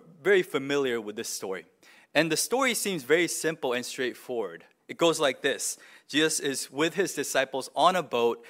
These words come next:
They meet an incredible storm. The disciples think they're gonna die, yet Jesus comes through. And Jesus calms the storm. And a lot of times, the moral of the story,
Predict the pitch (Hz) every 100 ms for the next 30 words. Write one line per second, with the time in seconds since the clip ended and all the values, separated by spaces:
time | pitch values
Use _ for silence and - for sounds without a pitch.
0 | - 127 123 135 170 196 - 117 120 -
1 | 190 185 175 175 - - 123 107 107 110
2 | - - 139 127 160 170 170 147 - 156
3 | 147 143 131 123 127 120 107 104 110 117
4 | 127 113 131 127 - 123 113 - 107 92
5 | _ _ _ _ _ _ _ _ 131 127
6 | 139 - - 160 156 151 - - 139 -
7 | - - 147 120 104 95 - - - 135
8 | 151 196 202 - 175 139 127 143 139 165
9 | 208 202 160 143 147 - 143 135 110